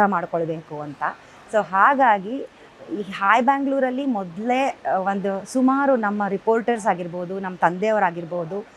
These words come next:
ಎಲ್ಲ ಬರಹಗಾರರು, ರಿಪೋರ್ಟರ್ಸು ಸ-, ನಮ್ಮಲ್ಲಿ ಆಗಿ, ಆಗಿದ್ದಂತಹ, ಆಗುತ್ತಿರುವಂತಹ ಸ್ವಾಮಿಗಳ ಹೆಸರಿನಲ್ಲಿ, ಅಂದ್ರೆ ಕಾವು, ಬ-, ಬಟ್ಟೆ ಅಂತ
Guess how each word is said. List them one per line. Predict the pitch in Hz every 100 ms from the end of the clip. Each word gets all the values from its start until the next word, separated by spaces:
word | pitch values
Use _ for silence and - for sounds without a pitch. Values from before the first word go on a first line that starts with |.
| - - 214
ಎಲ್ಲ | 226 277 294
ಬರಹಗಾರರು, | 196 196 196 220 202 185 190
ರಿಪೋರ್ಟರ್ಸು | 185 185 233 254 220 180 160 - 381 - - - - - -
ಸ-, | - 214
ನಮ್ಮಲ್ಲಿ | 202 202 254 294 294 311 - -
ಆಗಿ, | 170 214 214 226 240 -
ಆಗಿದ್ದಂತಹ, | 170 196 220 254 196 233 233 226 214 208 269 -
ಆಗುತ್ತಿರುವಂತಹ | 190 196 233 - 240 233 277 269 247 233 214 240 - - -
ಸ್ವಾಮಿಗಳ | 214 208 247 294 302 226 262 254 254 -
ಹೆಸರಿನಲ್ಲಿ, | 196 202 254 240 214 185
ಅಂದ್ರೆ | 202 247
ಕಾವು, | - 208 208 196 175 175
ಬ-, | 185
ಬಟ್ಟೆ | 170 196 - 269
ಅಂತ | - 220 226